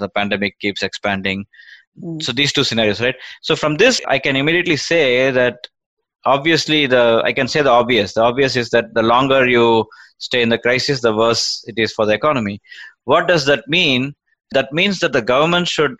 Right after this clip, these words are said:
Speaker 1: avoid getting into this long-term scenario at any cost. They have to basically completely avoid the possibility of this problem extending it to December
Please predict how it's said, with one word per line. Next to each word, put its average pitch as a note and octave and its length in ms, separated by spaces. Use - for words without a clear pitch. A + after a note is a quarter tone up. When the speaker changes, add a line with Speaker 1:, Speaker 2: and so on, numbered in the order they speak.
Speaker 1:
avoid C#3 560
getting C#3 300
into D3+ 220
this C3+ 240
long-term B2 420
scenario A#2+ 540
at - 140
any A#2 180
cost. - 400
They A#2 80
have B2 240
to C3+ 60
basically B2+ 720
completely D#3 420
avoid C#3 460
the C#3 100
possibility B2+ 680
of A#2 240
this A#2 280
problem A#2 460
extending A#2+ 520
it G#2+ 160
to A#2 80
December G#2 520